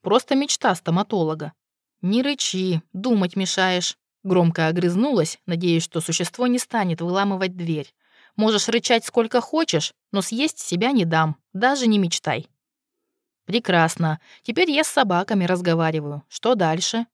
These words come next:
Фух, вроде бы замолчал. Наверное, он в шоке от наглой гости. Поверь, дружочек, я бы с радостью убралась отсюда подальше.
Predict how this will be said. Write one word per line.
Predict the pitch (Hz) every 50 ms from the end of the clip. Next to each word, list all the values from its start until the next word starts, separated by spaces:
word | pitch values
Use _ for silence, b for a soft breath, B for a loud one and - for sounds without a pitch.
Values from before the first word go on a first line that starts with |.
| _ _ _ _ _ _ _ _ _ _ _
Фух, | - - 220 190 156 - - - - _
вроде | 196 220 277 311 285 277
бы | 220 240 214
замолчал. | 202 190 180 175 175 170 - - 160 156 151 143 - _ _ _ _ _ _ _ _
Наверное, | 190 190 202 220 214 214 214 202 196 -
он | - 202 202
в | - -
шоке | - 262 302 311 - 196 190
от | 175 170
наглой | 180 185 202 202 208 202 196
гости. | 180 170 160 147 143 - - - 139 135 - _ _ _ _ _ _ _
Поверь, | - 208 214 240 269 269 254 196
дружочек, | 185 190 180 180 180 175 170 165 - 151 - - _ _ _ _
я | 220 254 277
бы | 277 262
с | -
радостью | 269 254 269 254 247 233 - - - 220
убралась | 220 202 214 214 202 180 175 196 - 220
отсюда | 196 - - 208 196 208
подальше. | - 233 214 185 175 175 170 165 - - 151